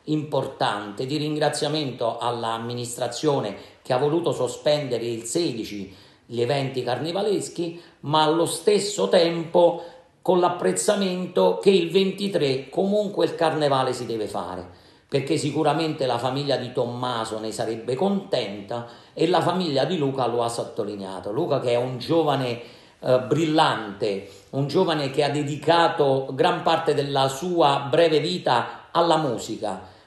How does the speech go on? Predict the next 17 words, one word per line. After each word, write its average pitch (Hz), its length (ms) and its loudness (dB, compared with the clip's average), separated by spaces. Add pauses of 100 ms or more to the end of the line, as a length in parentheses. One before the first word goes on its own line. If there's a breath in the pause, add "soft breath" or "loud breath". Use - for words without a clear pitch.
ad 135 160 0
adorare 170 460 4
la 147 120 4
musica, 107 720 -4 (240 loud breath)
a 143 80 -2
farla 196 360 4
ascoltare 165 480 2
agli 143 200 2
altri, 107 340 0
a 127 60 0
trasmetterla 165 840 0
agli 147 200 6
altri 127 380 2
con 135 180 -4
il 123 100 -4
proprio 151 360 0
cuore, 170 640 4